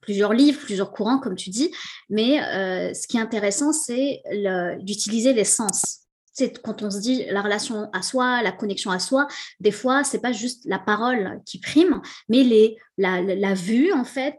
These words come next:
les, l'odorat, les, la musique. Quand tu parlais de musique, c'est vraiment, euh, les, les sons, et cetera. Et utiliser ces cinq sens pour se connaître, savoir qu'est-ce que, qu'est-ce qui est.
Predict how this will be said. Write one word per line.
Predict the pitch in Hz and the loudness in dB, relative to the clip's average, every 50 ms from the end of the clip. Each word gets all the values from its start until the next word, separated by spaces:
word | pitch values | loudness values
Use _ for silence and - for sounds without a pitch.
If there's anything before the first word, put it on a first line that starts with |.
| - | -12
les, | - - 190 185 185 190 185 185 180 180 180 180 | -10 -8 -6 -4 -2 0 0 0 0 0 -2 0
l'odorat, | 190 202 208 196 208 190 190 196 214 247 285 311 320 320 | 0 0 2 2 2 4 4 2 4 4 2 2 0 0
les, | 285 220 196 190 185 190 180 | 0 0 0 0 0 0 0
la | 190 190 | 0 0
musique. | 233 220 214 220 277 269 | 0 0 0 -2 -4 -4
Quand | - 233 | -6 -10
tu | - - - 196 | -10 -8 -8 -6
parlais | 190 202 214 | -4 -2 -2
de | 220 | 0
musique, | 220 208 190 208 220 214 | -2 -2 -4 -6 -8 -8
c'est | - 190 | -8 -10
vraiment, | 175 180 190 202 214 220 214 | -6 -4 -4 -4 -2 -2 -2
euh, | 190 180 180 180 180 - - - - - _ | -2 -2 -4 -6 -10 -18 -20 -20 -20 -14 _
les, | - 190 190 190 | -2 0 0 2
les | 190 202 196 | 4 4 2
sons, | - - - 285 294 277 | 2 0 0 0 0 0
et | 247 | -2
cetera. | - - 226 - 208 185 214 254 294 - | -4 -6 -8 -6 -6 -4 -2 -2 -2 -2
Et | 240 | -2
utiliser | 202 - - 220 226 247 240 294 320 | -4 -4 -4 0 0 2 2 2 0
ces | 320 - 233 | 0 0 -2
cinq | - - 277 277 269 277 | -2 2 2 2 2 2
sens | - - 262 285 330 349 - - | 0 0 2 2 2 0 -2 -6
pour | - - 285 311 311 - - - _ | 0 0 0 0 0 -4 -14 -20 _
se | - - - | -8 -8 -2
connaître, | - - 196 220 254 359 - - - | 0 0 2 2 2 0 -2 -4 -6
savoir | - 240 214 240 247 - - | -6 -4 -4 -4 -6 -6 -4
qu'est-ce | - 254 247 - | -4 -2 -2 -2
que, | - - - 233 220 226 - - - _ _ | -6 -4 -2 -2 -2 -2 -6 -16 -20 _ _
qu'est-ce | - 254 247 - | -2 -2 -2 -2
qui | - - - 247 233 226 226 233 | -6 -6 -4 -4 -2 2 2 4
est. | 233 226 220 233 | 2 2 0 -4